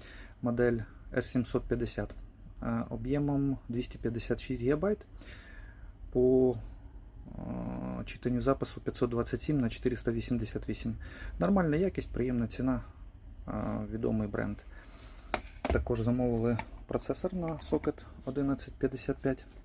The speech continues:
модель I п'ять тридцять п'ять сімдесят. Е, третє покоління Ivy Bridge, чотири ядра, чотири потока, по ядрам три і чотири до три і вісім під турбобустом. Процесор має вбудовану графіку,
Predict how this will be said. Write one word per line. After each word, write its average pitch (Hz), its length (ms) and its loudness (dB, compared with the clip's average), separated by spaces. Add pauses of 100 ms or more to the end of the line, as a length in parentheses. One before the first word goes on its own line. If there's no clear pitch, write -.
(180)
модель 120 240 4 (120)
I 120 160 2
п'ять 139 400 0
тридцять 117 460 0
п'ять - 420 -2 (420)
сімдесят. 113 500 -2 (920)
Е, 113 200 -2
третє 123 240 2
покоління 117 760 2 (340)
Ivy 131 240 2
Bridge, 196 380 0 (100)
чотири - 300 2
ядра, 120 280 4
чотири 135 300 0
потока, 160 460 0 (580)
по 120 80 2
ядрам 113 400 4
три 120 180 4
і 113 40 4
чотири 117 400 2
до 113 320 2
три 120 200 2
і 117 60 6
вісім 117 340 2
під - 140 -6
турбобустом. 143 720 2 (760)
Процесор - 420 2
має 113 240 6
вбудовану 123 460 6
графіку, 151 520 0